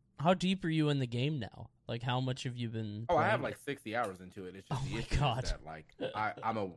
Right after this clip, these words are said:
Speaker 2: completionist when it comes to that game, and I
Speaker 1: Yeah.
Speaker 2: didn't, and when I was streaming it, I was only getting, like, twenty viewers, and I didn't, so I had to find other times to play it, and it was kinda hard.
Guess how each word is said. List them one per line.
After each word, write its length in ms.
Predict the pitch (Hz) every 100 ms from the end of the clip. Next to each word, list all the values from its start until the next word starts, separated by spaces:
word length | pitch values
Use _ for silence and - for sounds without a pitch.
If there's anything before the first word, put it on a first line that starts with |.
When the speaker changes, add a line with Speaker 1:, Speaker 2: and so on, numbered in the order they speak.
| -
Speaker 2:
completionist 640 | 104 - 113 - 90 -
when 120 | 87
it 80 | 78
comes 160 | 90 80
to 60 |
that 160 | 80 85
game, 240 | 85 82
and 160 | - 143
I 80 | 143
Speaker 1:
Yeah. 360 | 131 123 120
Speaker 2:
didn't, 200 | 135 147 - _ -
and 100 | 98
when 100 | 95
I 80 | 92
was 100 | 85
streaming 380 | - 151 120
it, 100 | 101 98
I 60 |
was 140 | 95 92
only 140 | 95
getting, 200 | 90 87
like, 140 | 82
twenty 260 | 78 98 82
viewers, 440 | 80 101 90 85
and 100 | 85
I 80 | 80
didn't, 320 | 85 90 82 - 80
so 300 | 80 85 76
I 60 | 78
had 140 | 95
to 60 | 85
find 260 | - 95 90
other 140 | 92
times 260 | 104 95 92
to 60 |
play 240 | - 101 107
it, 40 |
and 80 | 78
it 40 |
was 100 | 78
kinda 200 | - 76
hard. 280 | 76 64 143